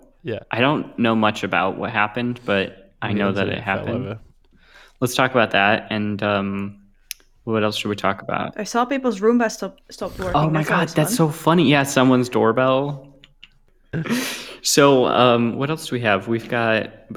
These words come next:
Speaker 2: uh, Black Friday madness. We talked about it a little bit. There's not really any news there. I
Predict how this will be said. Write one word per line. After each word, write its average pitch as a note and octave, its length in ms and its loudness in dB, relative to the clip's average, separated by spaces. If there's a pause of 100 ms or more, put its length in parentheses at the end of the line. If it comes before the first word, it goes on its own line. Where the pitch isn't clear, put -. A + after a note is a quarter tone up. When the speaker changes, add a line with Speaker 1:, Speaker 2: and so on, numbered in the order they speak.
Speaker 2:
uh, A2+ 140 2 (140)
Black A#2 240 2
Friday G#2 560 4
madness. G#2 480 -4
We A2+ 40 -4
talked - 280 -6
about F#2+ 140 -4
it - 20 -4
a - 40 -6
little G2 140 -6
bit. G2+ 240 -6
There's A#2 160 -8
not B2+ 140 -2
really G#2+ 180 0
any F#2+ 180 -4
news G#2 420 -6
there. C#2 500 -4 (120)
I - 40 -18